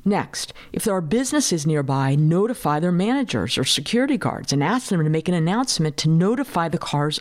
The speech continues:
owner. I have found, and I bet you'll also find, that the store managers are eager to help. Next, and again, only if time permits, because remember, every minute that dog remains in the hot car lowers the chances for a good outcome.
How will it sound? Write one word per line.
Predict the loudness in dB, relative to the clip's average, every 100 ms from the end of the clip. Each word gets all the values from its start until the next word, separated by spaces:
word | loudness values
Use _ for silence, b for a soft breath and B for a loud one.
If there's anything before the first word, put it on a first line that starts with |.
| -2
owner. | -2 0 -4 -6 B B B
I | 0 0
have | -2
found, | -2 -2 0 0
and | 0
I | 0
bet | -2 -2
you'll | 0
also | 2 0 0 -4
find, | 0 0 0
that | -2
the | -2
store | -2 0 0
managers | 2 2 0 0 -2 0
are | 0 2
eager | 2 0
to | -2
help. | -2 -4 -6 -20 -20 B B B B B
Next, | 0 2 0 -4 -10 -10 -16 -12 -2
and | 0
again, | 0 0 -2 -4
only | 0 2 2 2 0
if | -2
time | -2 0 2 0
permits, | -2 0 4 4 2 -2 -4 -4
because | -2 -2 0
remember, | 2 0 -2 -4 -2
every | 0 2 2 4
minute | 4 4 0 -4 -12 -10 -2
that | -2 0
dog | 0 0 2
remains | 2 2 2
in | 2
the |
hot | 2 0 0
car | -2 0 0 -2 -6 B
lowers | 0 2 4 2 0 -2 -2
the | -2
chances | 2 2 2 -2 -4
for | -2 -2
a | 0
good | 0 0
outcome. | 0 -2 -4 -10